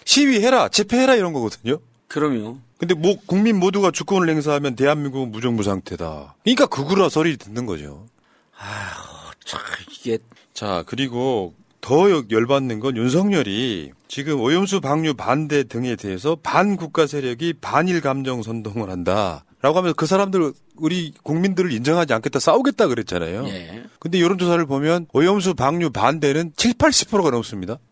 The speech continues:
Speaker 2: 칠십팔 프로, 팔십 프로가 왔다 갔다 하잖아요.
Speaker 1: 음. 반국가 세력이 반일 감정을 선동하고 그 추종자들이 뭐 어쩌고저쩌고 하면서 국민을 적으로 돌리는 발언. 대통령이 절대 하면 안 되는 발언이잖아요. 탄핵 사유 되는 거죠. 그다음에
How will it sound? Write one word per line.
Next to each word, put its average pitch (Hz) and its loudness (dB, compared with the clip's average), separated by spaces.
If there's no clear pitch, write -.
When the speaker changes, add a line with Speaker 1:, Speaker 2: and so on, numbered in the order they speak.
Speaker 2:
칠십팔 208 -8
프로, 185 -2
팔십 - -8
프로가 185 -4
왔다 139 0
갔다 143 -2
하잖아요. 131 -10
Speaker 1:
음. 82 -14
반국가 185 2
세력이 175 0
반일 160 0
감정을 151 0
선동하고 143 -2
그 151 -4
추종자들이 202 0
뭐 151 4
어쩌고저쩌고 147 0
하면서 139 0
국민을 147 2
적으로 135 0
돌리는 120 -2
발언. 90 -4
대통령이 175 0
절대 262 2
하면 175 2
안 120 -2
되는 127 -4
발언이잖아요. 90 -4
탄핵 185 2
사유 147 -2
되는 87 -6
거죠. 82 -12
그다음에 120 -2